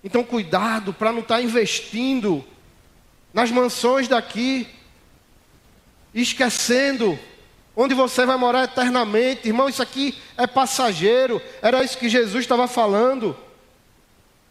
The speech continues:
Isso aqui vai passar um dia pra mim e pra você, se tivermos sorte, se tivermos, tivermos sorte.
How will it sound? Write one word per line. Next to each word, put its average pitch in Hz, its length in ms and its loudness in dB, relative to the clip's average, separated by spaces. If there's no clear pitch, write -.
Isso - 140 -2
aqui 269 180 2
vai 285 140 4
passar 277 460 0
um 240 160 -2
dia 262 280 2
pra 247 220 2
mim 247 140 0
e 285 40 -2
pra 277 200 2
você, 247 440 2
se 254 140 -6
tivermos 269 460 0
sorte, 233 600 -2
se 262 140 -4
tivermos, 269 880 -2
tivermos 226 480 0
sorte. 214 580 -2